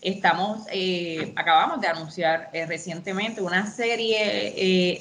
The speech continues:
de adiestramientos virtuales, eh, titulados Liderando durante la crisis. Así que son bien cortitos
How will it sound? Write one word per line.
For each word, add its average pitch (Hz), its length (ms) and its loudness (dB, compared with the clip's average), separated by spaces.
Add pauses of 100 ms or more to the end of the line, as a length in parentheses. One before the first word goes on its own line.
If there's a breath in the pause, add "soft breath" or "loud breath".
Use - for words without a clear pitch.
(140)
de 190 140 6
adiestramientos 185 680 2
virtuales, 208 800 2 (380 loud breath)
eh, 165 460 0
titulados 214 600 4
Liderando 208 580 2
durante 165 340 -2
la 151 160 -2
crisis. 160 520 -10 (500 soft breath)
Así 185 300 -2
que - 420 -4
son 247 260 0
bien 220 220 -2
cortitos 220 600 -2